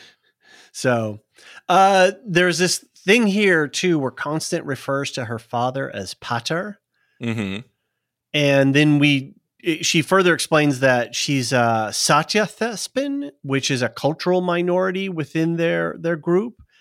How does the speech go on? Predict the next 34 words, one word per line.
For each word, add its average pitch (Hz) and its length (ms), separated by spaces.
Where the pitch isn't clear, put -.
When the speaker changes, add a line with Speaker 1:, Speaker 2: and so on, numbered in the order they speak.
Speaker 2:
Huh. 170 180
Speaker 1:
And 139 100
that 135 140
they 131 100
give, 135 400
they 131 100
keep 175 240
their 135 360
names 143 480
private. - 800
Speaker 2:
Okay. 110 320
Speaker 1:
And 131 140
so 143 200
that 143 240
sets - 260
up 135 120
the 131 100
whole 117 440
running 127 400
gag 110 440
of 101 280
the 110 100
name 110 340
game 95 320
thing. 82 360
So, 82 600
which 135 220
is 123 120
Speaker 2:
Yeah. - 160
Speaker 1:
hilarious 117 640
through 113 140
the 101 160
whole 101 180
episode. 82 540